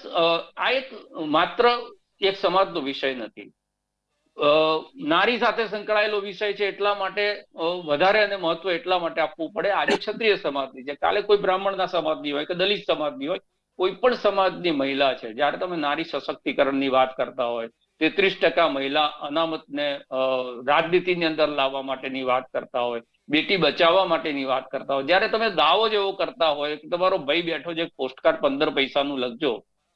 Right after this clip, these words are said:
મારા સુધી વાત પહોંચી જશે, અને દસ દસ દિવસ સુધી આ ક્ષત્રિય જે, અ, સમાજ છે લડી રહ્યો હોય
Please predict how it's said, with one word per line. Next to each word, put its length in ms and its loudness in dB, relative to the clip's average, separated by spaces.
મારા 200 4
સુધી 260 0
વાત 300 2
પહોંચી 320 -2
જશે, 200 -2
અને 100 -4
દસ 140 0
દસ 220 2
દિવસ 200 -2
સુધી 460 -4
આ 260 2
ક્ષત્રિય 920 2
જે, 400 -2
અ, 520 -2
સમાજ 260 0
છે 180 -2
લડી 280 0
રહ્યો 220 -4
હોય 280 -14